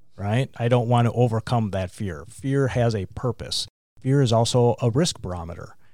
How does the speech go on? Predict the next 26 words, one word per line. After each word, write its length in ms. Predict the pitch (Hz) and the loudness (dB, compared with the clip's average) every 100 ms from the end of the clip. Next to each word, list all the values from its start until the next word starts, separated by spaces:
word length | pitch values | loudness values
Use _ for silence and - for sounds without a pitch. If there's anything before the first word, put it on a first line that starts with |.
| - - | -20 -10
So 360 | - 120 113 - | 0 2 4 2
if 220 | 123 - | 0 0
you 100 | 113 | 0
are 140 | 120 | 0
fearful 420 | - 156 151 131 113 | 0 0 0 0 0
going 240 | 110 110 | 0 0
into 260 | 101 - 98 | -2 -4 -6
a 60 | |
situation, 800 | - 95 - 90 87 - 107 107 | -6 -8 -8 -8 -6 -4 -4 -4
you 160 | 113 104 | -8 -16
need 240 | 110 127 | -14 -14
to 120 | - | -6
make 160 | 107 107 | -4 -4
sure 140 | - | -4
that 200 | 95 98 | -8 -8
you're 80 | 95 | -8
doing 240 | 95 92 90 | -6 -6 -6
your 100 | 85 | -8
due 220 | 90 87 | -10 -10
diligence. 640 | 92 90 82 78 67 - - - - - - | -8 -8 -10 -14 -10 -10 -10 -20 -20 -20 -8
Once 260 | 113 135 151 | -2 -2 -2
you 80 | |
do 160 | 127 131 | 0 2
your 200 | 120 110 | 2 0
due 200 | 98 107 | 0 -2
diligence, 680 | 98 92 87 - 85 - | 0 -4 -4 -8 -6 -8